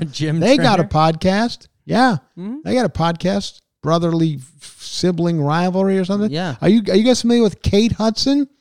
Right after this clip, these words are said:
Speaker 1: and
Speaker 2: Mm.
Speaker 1: her brother, Ernie Hudson from Ghostbusters? Did you know that that's her brother? The black
Speaker 2: No.
Speaker 1: guy from Ghostbusters?
Speaker 2: I had no
Speaker 1: I didn't
Speaker 2: idea.
Speaker 1: either. I didn't, but apparently it is. No, but her, Kate Hudson and her brother, they have a podcast.
Speaker 2: What?
Speaker 1: Yeah.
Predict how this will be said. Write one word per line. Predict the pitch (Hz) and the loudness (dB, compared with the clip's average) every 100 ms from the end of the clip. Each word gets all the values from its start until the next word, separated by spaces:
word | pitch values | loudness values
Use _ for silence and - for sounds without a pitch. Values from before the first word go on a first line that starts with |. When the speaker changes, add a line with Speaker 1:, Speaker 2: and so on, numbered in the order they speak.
| 143 | -14
Speaker 1:
and | 196 170 | -6 -2
Speaker 2:
Mm. | 160 | 0
Speaker 1:
her | 202 214 | 2 2
brother, | 233 254 269 269 - _ - | 4 4 4 0 -4 _ -4
Ernie | 180 220 269 269 | 2 4 4 4
Hudson | 220 262 262 - 285 277 - _ _ _ _ | 4 2 2 2 2 2 -2 _ _ _ _
from | - 190 | 2 2
Ghostbusters? | 156 226 240 - - 262 - 285 262 _ | 6 4 4 0 0 0 2 0 0 _
Did | 196 185 | -6 -2
you | 220 | 0
know | 262 | 0
that | 254 | 0
that's | 247 240 | -2 -2
her | 240 | -2
brother? | 226 254 285 | 0 0 0
The | 262 160 202 | -2 -2 0
black | 208 214 | 2 2
Speaker 2:
No. | 254 | 0
Speaker 1:
guy | 226 | -2
from | 214 | -2
Ghostbusters? | 214 220 - 240 - | -2 -2 -2 -4 -6
Speaker 2:
I | 135 | -8
had | 131 139 | -4 -4
no | 131 139 147 | -2 -2 2
Speaker 1:
I | 156 | 4
didn't | 196 185 | 6 4
Speaker 2:
idea. | 175 | 4
Speaker 1:
either. | 151 123 | 0 -2
I | 131 147 | -2 -2
didn't, | 151 139 | -2 -4
but | 131 139 | -4 -4
apparently | 131 170 160 147 | -4 -6 -4 -4
it | 139 | -4
is. | 135 - _ - | -6 -10 _ -6
No, | 196 151 | -2 0
but | 131 135 | -2 -2
her, | 208 240 190 - 170 - | -2 -2 -6 -16 -10 -2
Kate | 214 262 | 0 0
Hudson | 185 233 - 226 | 0 0 0 -2
and | 214 | -2
her | |
brother, | 196 233 226 135 | 0 0 2 0
they | 190 | 0
have | 254 196 | 0 -2
a | |
podcast. | 151 143 123 123 104 127 120 | -2 -2 -4 -10 -14 -10 -4
Speaker 2:
What? | 160 359 349 156 - _ | -4 -4 -10 -16 -18 _
Speaker 1:
Yeah. | 175 214 | -2 0